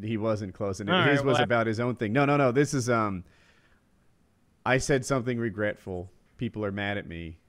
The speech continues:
Speaker 1: and I want advice on how to deal with it."
Speaker 2: Oh, oh, okay.
Speaker 1: Yeah, uh, and I was just saying that Kyle's
Speaker 2: I th-
Speaker 1: E Q is very high. Sometimes I tap into him with this, "Kyle,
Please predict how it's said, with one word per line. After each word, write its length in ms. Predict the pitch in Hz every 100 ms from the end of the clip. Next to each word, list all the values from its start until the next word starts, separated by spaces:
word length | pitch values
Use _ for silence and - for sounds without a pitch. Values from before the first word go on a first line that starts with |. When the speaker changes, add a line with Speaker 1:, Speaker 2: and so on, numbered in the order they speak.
| _ _ -
Speaker 1:
and 360 | 90 85 82 -
I 80 | 85
want 440 | 85 87 80 - -
advice 380 | 85 80 85 -
on 80 | 90
how 140 | 82
to 80 | 78
deal 220 | 73 73
with 140 | 69 -
it." 120 | _ _ _ _ _
Speaker 2:
Oh, 360 | 294 311 147 104 -
oh, 160 | 185 143
okay. 100 | 95
Speaker 1:
Yeah, 220 | 85 71 -
uh, 140 | 117 101
and 160 | 120
I 120 | 123
was 140 | 131 113
just 180 | 117 -
saying 200 | 120 101
that 100 | 92
Kyle's 320 | 120 107 -
Speaker 2:
I 60 |
th- 100 | 180
Speaker 1:
E 40 | 185
Q 240 | - 104
is 100 | 92
very 220 | 87 92
high. 180 | 90 90
Sometimes 460 | 95 131 123 123 107
I 80 | 95
tap 360 | - 110 -
into 220 | 135 117
him 240 | 101 92 87
with 140 | 85
this, 220 | 90 85 - _ _
"Kyle, 380 | - 330 135 -